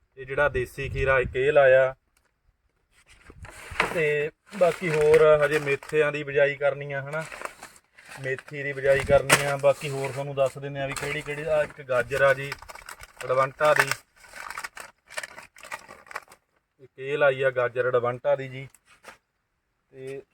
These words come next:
ਸਲਗਮ ਵੀ ਦੱਸ ਦਈਏ, ਹਨਾ, ਸਲਗਮ ਇੱਕ ਦੋਸਤੋ ਪਹੂਜਾ ਦੇ ਲਾਏ ਆ ਆਪਾਂ,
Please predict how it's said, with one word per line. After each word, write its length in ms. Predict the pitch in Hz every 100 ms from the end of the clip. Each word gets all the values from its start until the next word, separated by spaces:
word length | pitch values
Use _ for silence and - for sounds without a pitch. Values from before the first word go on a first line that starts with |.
| -
ਸਲਗਮ 400 | 131 131 139 139
ਵੀ 100 | 143
ਦੱਸ 280 | 139 131 143
ਦਈਏ, 200 | 139 139
ਹਨਾ, 180 | 139 151
ਸਲਗਮ 420 | 139 131 135 139
ਇੱਕ 140 | 139
ਦੋਸਤੋ 340 | 143 139 - 156
ਪਹੂਜਾ 500 | 156 131 127 135 147
ਦੇ 100 | 143
ਲਾਏ 240 | 139 139
ਆ 80 | 139
ਆਪਾਂ, 320 | 135 143